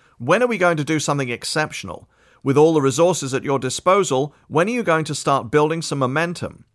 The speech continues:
The team members look at their papers. Then Paul, an anxious member of your team, looks up and says,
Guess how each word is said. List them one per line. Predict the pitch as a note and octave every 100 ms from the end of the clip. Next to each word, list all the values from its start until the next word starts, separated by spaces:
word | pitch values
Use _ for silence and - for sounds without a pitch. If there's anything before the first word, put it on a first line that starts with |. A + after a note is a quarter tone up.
| _ -
The | D#3
team | A3 A#3
members | F#3 D3+ C3+ B2+
look | C#3+ -
at | -
their | B2+
papers. | - D3 D3 - - - _ _ _
Then | - D3+ C#3+ C3+
Paul, | - A3 C3+ C3
an | C#3 B2+
anxious | D3+ D3 C3 C#3
member | C#3 B2
of | A#2
your | B2+ B2
team, | F#3+ F3+ D3
looks | C3+ C3+ -
up | C#3 C3+
and | C3
says, | D3+ C#3 C#3